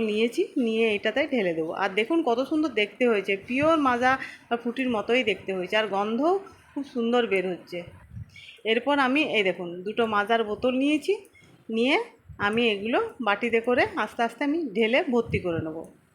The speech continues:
নিয়ে দু তিন ঘন্টা আমি ফ্রিজে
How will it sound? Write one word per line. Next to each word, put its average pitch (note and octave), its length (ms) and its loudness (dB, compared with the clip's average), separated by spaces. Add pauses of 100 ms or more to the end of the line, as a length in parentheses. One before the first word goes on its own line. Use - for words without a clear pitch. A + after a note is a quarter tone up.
(640)
নিয়ে B3 320 4
দু A#3+ 220 -4
তিন C#4+ 280 2
ঘন্টা C#4+ 340 4
আমি D4+ 200 4
ফ্রিজে C4 400 2